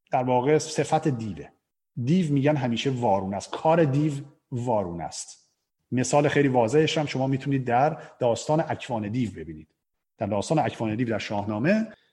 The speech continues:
اکوان دیو رستم رو می‌گیره،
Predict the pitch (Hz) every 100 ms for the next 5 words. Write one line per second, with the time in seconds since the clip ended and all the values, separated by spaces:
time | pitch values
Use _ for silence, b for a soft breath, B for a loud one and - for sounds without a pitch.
0 | b b b - 127 - 175 160 151 120
1 | 120 - 139 135 117 107 151 175 185 185
2 | 185 185